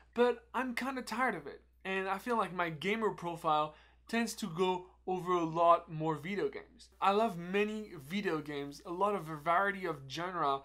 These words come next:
and I really wanna talk about what passionates me about them and share content with you guys about what I love. Like, it was really interesting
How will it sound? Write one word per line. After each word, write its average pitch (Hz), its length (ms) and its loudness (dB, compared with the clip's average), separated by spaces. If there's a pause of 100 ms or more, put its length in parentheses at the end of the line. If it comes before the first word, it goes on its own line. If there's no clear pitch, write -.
(440)
and 233 200 -2
I 214 80 0
really 233 720 -2
wanna 190 420 -2
talk 185 300 -2
about 170 180 0
what 165 240 -4
passionates 165 640 -8
me 151 140 -8
about 143 320 -2
them 147 320 -6 (480)
and 175 320 -4
share - 340 0
content 185 480 -4
with 156 160 -4
you 160 80 -8
guys 147 400 -2
about 143 240 -4
what 147 160 -4
I 123 80 -4
love. 120 300 -8 (680)
Like, 185 220 0
it 220 60 -4
was 233 180 -2
really 170 400 -6
interesting 160 540 -8